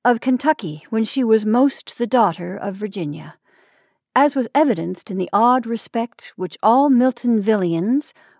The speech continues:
white and black alike, showed to Major Richardson in his house on the hill. He was part of the traditions of the place.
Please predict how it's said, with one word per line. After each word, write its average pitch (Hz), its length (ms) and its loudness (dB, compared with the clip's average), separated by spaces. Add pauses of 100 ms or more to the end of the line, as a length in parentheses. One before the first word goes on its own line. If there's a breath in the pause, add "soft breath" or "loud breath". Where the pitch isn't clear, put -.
white 247 360 0
and 233 160 0
black 196 240 -2
alike, 165 480 -8 (300 soft breath)
showed 269 460 2
to 220 140 -4
Major 247 500 2
Richardson 165 760 -4 (220)
in 240 120 2
his 240 160 -2
house 165 300 -8
on 180 80 -6
the 196 60 -6
hill. 175 440 -12 (720)
He 269 120 2
was 262 100 0
part 302 240 4
of 330 100 0
the 277 80 -4
traditions 185 680 -6
of 175 60 -20
the 175 100 -14
place. 214 480 -12